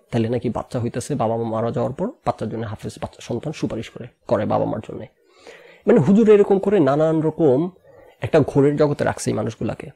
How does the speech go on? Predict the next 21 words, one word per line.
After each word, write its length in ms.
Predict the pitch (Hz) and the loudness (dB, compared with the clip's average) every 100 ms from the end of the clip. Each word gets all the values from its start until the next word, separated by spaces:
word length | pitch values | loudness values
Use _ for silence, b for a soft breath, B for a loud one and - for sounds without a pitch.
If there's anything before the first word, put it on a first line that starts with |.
| _ | _
সুতরাং 400 | - 147 151 156 | -6 0 2 2
এরা 160 | 139 139 | 0 -2
এখন 200 | 156 131 | 0 0
বাচ্চা 400 | 123 - - 143 | -2 -2 2 4
মরে 240 | 139 120 | 4 2
যাক, 140 | - - - _ - | -2 -12 -20 _ -10
বাচ্চাকে 280 | - - | -10 -10
হাফেজ 280 | 104 113 117 | -10 -8 -8
করতে 240 | - - 123 | -8 -6 -4
হবে, 140 | 131 | -2
ওনারা 340 | 117 113 120 151 | 0 -2 -2 -2
যাইতে 200 | 113 110 | -4 -2
হবে 180 | 113 113 | -2 0
বেহেস্তে। 360 | 120 - - B B B | -2 -2 -6 B B B
হুজুরা 240 | 190 208 202 | 6 6 6
তো 100 | 190 | 4
এই 40 | |
কথা 180 | 185 151 - | 2 0 -2
কখনো 300 | 139 127 135 - 139 131 | -2 0 -2 -2 -8 -2
যদি 180 | 131 | 0
বলতো 400 | 117 139 - 117 | 2 0 0 -4